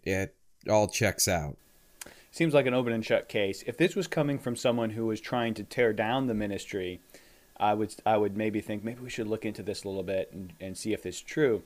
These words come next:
Speaker 2: But this is coming from the, the people who would have every reason to deny it. Um, and they're actually saying, "Nope, we've looked into this."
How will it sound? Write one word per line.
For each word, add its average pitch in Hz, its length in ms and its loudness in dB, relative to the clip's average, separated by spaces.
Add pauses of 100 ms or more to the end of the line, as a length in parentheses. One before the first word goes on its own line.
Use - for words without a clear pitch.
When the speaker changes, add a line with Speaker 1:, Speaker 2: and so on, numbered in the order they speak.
Speaker 2:
But - 300 -8
this 151 60 -2
is - 60 -10
coming 156 300 0
from 131 600 -2
the, 110 260 -2
the 107 280 -4
people 123 420 4
who 139 220 -2
would 123 160 2
have 110 160 2
every 127 380 4
reason 117 380 2
to 104 120 -2
deny 104 380 0
it. - 300 -8 (640)
Um, 95 560 0 (480)
and 101 460 -4
they're 104 300 2
actually 104 380 2
saying, 98 320 -2
"Nope, 104 240 -2
we've 92 140 -8
looked 95 220 -4
into 113 220 -4
this." 98 340 -2